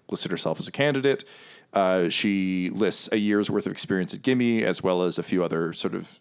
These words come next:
uh, internships in and around Montreal.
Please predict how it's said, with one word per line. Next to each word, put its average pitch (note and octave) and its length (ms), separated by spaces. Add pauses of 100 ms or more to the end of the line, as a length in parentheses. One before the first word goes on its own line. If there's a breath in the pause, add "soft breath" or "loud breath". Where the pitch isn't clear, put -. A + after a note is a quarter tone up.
uh, E2 200
internships F#2 680 (560 loud breath)
in G#2+ 120
and G2+ 120
around E2+ 220
Montreal. - 560